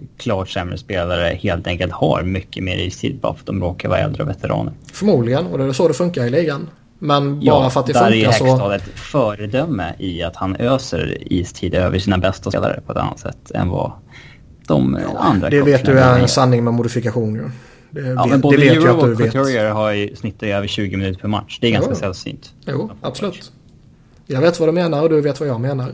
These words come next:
Speaker 2: Jag säger bara att... Bara för att man vet om problemet och att det är utbrett över hela ligan så är det ju inte så att man ska acceptera problemet förutsättningslöst.
Speaker 1: Nej,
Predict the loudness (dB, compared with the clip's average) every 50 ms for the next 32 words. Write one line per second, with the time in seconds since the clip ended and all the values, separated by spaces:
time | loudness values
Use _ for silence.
0 | -12 -12 -8 -6 -4 0 0 0 0 2 2 2 2 2 4 2 2 0 -2 -10
1 | -16 -20 -20 -20 -20 -20 -20 -20 -20 -20 -20 -20 -20 -20 -20 -20 -20 -20 -20 -20
2 | _ _ -6 2 6 6 8 8 6 4 2 2 2 0 0 0 4 4 4 4
3 | 4 2 -2 -2 0 4 4 4 4 4 2 -2 -2 -4 -6 -8 -6 -4 -4 0
4 | 2 2 2 2 2 2 2 2 2 2 0 -2 -2 -4 -4 -6 -4 -4 -4 -4
5 | -4 -2 0 2 2 2 2 0 0 0 0 2 2 4 4 4 4 2 0 0
6 | -2 -2 -4 -6 -8 -8 -4 -4 -2 -2 -2 -2 0 0 0 0 -2 -6 -10 -8
7 | -6 -4 -2 -2 0 0 0 -2 -2 -4 -4 -4 -4 -6 -6 -6 -6 -8 -10 -4
8 | -4 -4 -2 -2 -4 -6 -6 -4 -2 0 0 0 -2 -4 -8 -10 -10 -14 -14 -14
9 | -16 -20 -20 -20 -20 -12 -8 -6 -4 -4 -4 -4 -6 -8 -8 -8 -10 -6 -4 -6
10 | -6 -6 -8 -12 -16 -20 -20 -20 -20 -20 -20 -20 -20 -20 _ _ _ _ _ _
11 | _ _ 2 2 4 4 4 4 2 0 -2